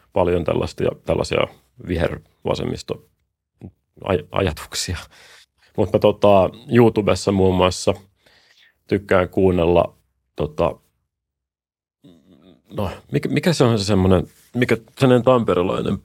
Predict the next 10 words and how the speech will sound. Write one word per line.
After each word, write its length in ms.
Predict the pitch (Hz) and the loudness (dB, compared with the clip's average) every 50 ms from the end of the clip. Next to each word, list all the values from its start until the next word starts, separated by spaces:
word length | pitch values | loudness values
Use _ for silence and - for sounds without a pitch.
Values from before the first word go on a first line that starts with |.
| _ _ - | _ _ -2
perussuomalainen, 680 | 104 101 95 98 - - - - - - 65 69 69 | 0 0 0 -2 -6 -6 -8 -8 -6 -6 -8 -6 -6
mikä 180 | - 95 101 101 | -6 -6 -4 0
teilläkin 360 | - 104 98 87 80 - - | 2 2 2 2 0 -2 -4
on 20 | 87 | -4
ollut 140 | 98 90 | -2 0
vieraana 360 | 92 95 82 76 73 73 80 80 | 2 2 2 2 0 -2 -4 -6
usein, 240 | - - - - | -6 -6 -6 -4
semmonen 320 | - - - 80 78 78 - - _ _ _ _ _ _ _ _ | -4 -4 0 0 0 0 0 -4 _ _ _ _ _ _ _ _
aika 300 | - - 87 - - - - _ _ _ _ _ _ - | -6 -4 -4 -4 -4 -6 -8 _ _ _ _ _ _ -18
sliipattu, 760 | - - 117 101 87 80 - - - _ - 85 - - | -6 -4 -2 -2 -2 -2 -6 -10 -10 _ -8 -8 -8 -10